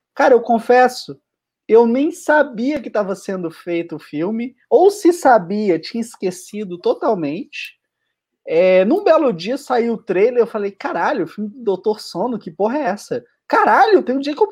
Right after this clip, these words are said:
Tremblay! Caralho, Ian McGregor! Porra, é do Mike Flanagan!" <laughs> Então, assim,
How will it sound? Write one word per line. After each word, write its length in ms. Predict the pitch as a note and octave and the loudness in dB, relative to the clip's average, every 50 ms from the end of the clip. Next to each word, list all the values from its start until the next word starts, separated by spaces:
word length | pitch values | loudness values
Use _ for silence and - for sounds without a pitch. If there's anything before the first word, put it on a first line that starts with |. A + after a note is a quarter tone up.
| - _ | -4 _
Tremblay! 520 | - G3+ A#3 E4+ G#4 G4 E4+ D#4 C#4 - _ _ _ _ | 0 2 2 2 2 0 -2 -4 -4 -6 _ _ _ _
Caralho, 500 | - A4 A#4+ A#4 C5 D5 C#5 B4 D#4+ G#3 | -2 0 2 4 6 6 6 6 4 4
Ian 120 | B3 A#4+ B4+ | 2 0 2
McGregor! 680 | B4 B4+ A#4+ - E4+ F4 G#4+ A#4+ C5 B4 G4 C#4+ A#3+ - _ _ _ _ _ | 2 0 0 0 -2 0 0 0 0 0 -2 -4 -6 -10 _ _ _ _ _
Porra, 300 | - D#4 G4+ - D4+ F#4 | 0 2 4 4 4 2
é 40 | F#4 | 0
do 80 | D#4 C#4 | 0 0
Mike 260 | C#4+ D#4 - - - | 0 0 -2 -4 -4
Flanagan!" 600 | - F4 C4 D#4+ G#4 A4+ A4+ G4 C4 F#3+ D3 - | -2 2 2 4 2 2 -2 -2 -2 -2 -4 -6
<laughs> 560 | _ _ _ _ _ _ _ _ _ - - - | _ _ _ _ _ _ _ _ _ -20 -20 -16
Então, 240 | - - - - G4+ | -14 -6 -2 -2 -2
assim, 420 | F#4+ F#4+ - - E4 C#4 G#3+ - | -2 -2 -4 -4 -2 -2 -2 -4